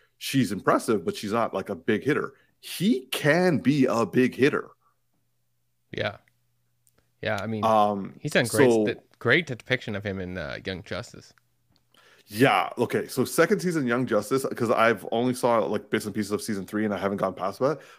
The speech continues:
Speaker 1: But season two of Young Justice had Jaime Reyes as a Blue Beetle on point. He was, like, bad and, like, took on the Young Justice crew. He was good and, like, fought Black Beetle. And, like,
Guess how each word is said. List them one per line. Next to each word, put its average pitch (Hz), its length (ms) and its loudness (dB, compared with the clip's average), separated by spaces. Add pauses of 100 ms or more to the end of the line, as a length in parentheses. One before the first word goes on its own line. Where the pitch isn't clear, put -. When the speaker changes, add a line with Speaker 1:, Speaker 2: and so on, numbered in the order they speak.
Speaker 1:
But 123 160 0
season 208 400 0
two 123 640 -2
of 101 160 4
Young 110 200 2
Justice 110 480 0 (300)
had 107 320 2
Jaime 151 400 2
Reyes 110 400 2
as 107 260 -2
a 101 60 -6
Blue 101 200 -2
Beetle 110 460 0 (320)
on 107 440 4 (120)
point. - 560 -6 (280)
He 143 180 0
was, 123 300 4
like, - 260 0 (200)
bad 107 440 4
and, 104 160 -2
like, 101 160 0 (100)
took 123 200 -2
on 113 180 2
the 101 120 4
Young 98 260 2
Justice 98 360 -4
crew. - 380 -10 (320)
He 135 180 0
was 104 200 0
good 135 520 6
and, 110 180 2
like, 98 200 0
fought - 760 2
Black 107 480 2
Beetle. 107 480 -2 (580)
And, 113 320 6
like, 104 260 2